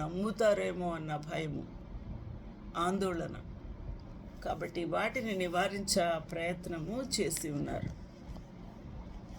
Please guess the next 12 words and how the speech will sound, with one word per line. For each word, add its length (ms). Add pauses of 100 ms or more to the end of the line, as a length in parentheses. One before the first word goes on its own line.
(160)
వారి 220
కేకలు 500 (160)
గెలవలేదు, 720 (440)
వారి 260
ప్రయత్నము 720 (1300)
గెలవలేదు. 560 (640)
దేవునికి 520
మహిమ 400 (240)
కలుగునుగాక. 600 (1160)
ఆయన 220
సమాధిని 720 (100)
గెలిచి 600